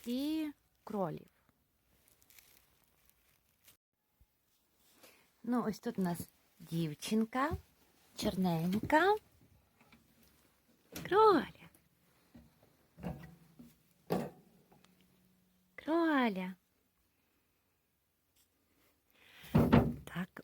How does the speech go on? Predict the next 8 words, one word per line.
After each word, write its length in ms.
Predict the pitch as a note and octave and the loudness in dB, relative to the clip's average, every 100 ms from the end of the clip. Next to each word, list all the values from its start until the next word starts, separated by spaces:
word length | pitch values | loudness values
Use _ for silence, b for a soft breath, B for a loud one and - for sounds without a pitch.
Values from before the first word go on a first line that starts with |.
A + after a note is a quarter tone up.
| - | 6
<clears throat> 960 | C4+ - - D4+ C4+ A#3+ A3 - - | 6 6 8 10 12 10 4 0 -2
знизу 560 | F#3 G#3+ B3 C4 F4 F4+ - - - - - - - - _ - - - | 2 4 4 4 2 0 -6 -10 -2 -2 -2 -12 -20 -20 _ -20 -20 -6
хлопчик. 840 | F#3 F#3 E3+ E3 - - F3 - | 4 6 6 4 0 -10 -12 -4
Ми 140 | G3 | -2
їх 220 | G3+ G3 - - B B B B B - | 0 0 -2 -10 B B B B B 2
парою 480 | A3 F#3+ F3 F3+ F3 | 6 6 4 0 -2
купували 800 | F3 - F#3 A#3 D4+ D4+ B3+ - | -8 -2 6 8 8 6 2 0
влітку. 600 | F#3+ F#3 F3 - - F#3+ | -6 -4 -4 -6 -10 -10